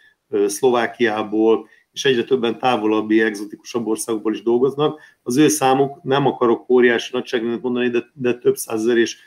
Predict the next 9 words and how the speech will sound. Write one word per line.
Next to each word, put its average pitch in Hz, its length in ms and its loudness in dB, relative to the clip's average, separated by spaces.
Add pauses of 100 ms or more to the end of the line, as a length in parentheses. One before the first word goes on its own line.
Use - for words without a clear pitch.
(200)
tíz 135 140 -2
éves 113 240 4
tá-, 123 280 -4
távlatban 117 540 0
akár 117 640 -4
egymillió 117 500 2
lehet, 123 340 0
mivel, 117 360 -2 (440)
ö, 117 320 0